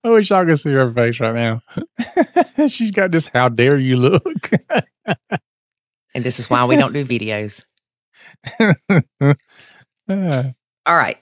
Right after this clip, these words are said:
Speaker 2: Before we talk about our guest today, I want to talk briefly about the Nacho Kids Academy.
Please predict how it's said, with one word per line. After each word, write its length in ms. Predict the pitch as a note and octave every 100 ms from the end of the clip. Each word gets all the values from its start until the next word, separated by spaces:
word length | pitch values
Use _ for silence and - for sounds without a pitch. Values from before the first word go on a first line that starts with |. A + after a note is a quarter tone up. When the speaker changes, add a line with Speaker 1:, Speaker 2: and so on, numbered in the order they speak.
| _
Speaker 2:
Before 300 | D#3 G3 C4+
we 100 | A#3+
talk 220 | F#3+ F3+
about 220 | D3+ D3+ C3+
our 80 |
guest 320 | B2 B2 A2+ -
today, 380 | F#2 C2 A2 _ _ _ _ _ _ _ _ -
I 40 | C#3+
want 180 | E3+ -
to 80 |
talk 280 | E3+ E3+ D3
briefly 380 | C3+ C3+ C3 C3+
about 200 | B2+ A#2+
the 80 | A#2+
Nacho 320 | A#2+ A#2 A#2
Kids 200 | B2+ A2+
Academy. 480 | - G2+ - -